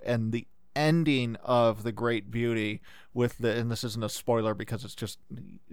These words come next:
it, there's nothing plot related here, but that image of this old ancient nun crawling her way up these stairs and the, the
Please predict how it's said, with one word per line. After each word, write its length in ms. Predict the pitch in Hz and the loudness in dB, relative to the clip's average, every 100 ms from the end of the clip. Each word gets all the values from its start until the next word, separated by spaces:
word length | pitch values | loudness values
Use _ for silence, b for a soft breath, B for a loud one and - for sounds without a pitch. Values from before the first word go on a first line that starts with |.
| 131 | -12
it, 180 | 113 135 - - - - 135 - - - | -8 -8 -10 -20 -20 -20 -20 -20 -20 -10
there's 260 | - 113 | -4 0
nothing 220 | 123 113 - | 0 -2 -4
plot 340 | - 147 147 | 0 4 4
related 380 | 139 113 107 107 | 4 0 0 -2
here, 160 | 117 113 | -2 0
but 160 | 107 - B B B | -2 -4 B B B
that 200 | 120 120 - | 4 4 4
image 320 | 156 151 131 | 6 6 6
of 300 | 123 107 117 - | 4 2 -6 -6
this 380 | 120 117 - - - - - | 0 0 -2 -10 -16 -20 0
old 500 | 139 147 156 147 139 - - - | 4 6 8 6 4 -2 -18 -6
ancient 440 | 127 135 131 127 | -2 -2 -2 -4
nun 520 | 113 113 113 113 107 104 - - | -2 0 2 0 -4 -10 -18 -20
crawling 680 | - - 139 135 147 143 135 | -18 0 4 8 8 6 4
her 140 | 123 | 4
way 200 | 117 120 | 6 6
up 140 | 117 - | 6 2
these 180 | 117 | -4
stairs 640 | - - 131 123 120 113 104 - | -4 -4 2 4 4 2 -4 -4
and 200 | 131 120 117 | -2 0 0
the, 260 | 113 110 104 b b b | -2 -2 -6 b b b
the 480 | 127 113 110 110 120 | -2 0 0 -4 -8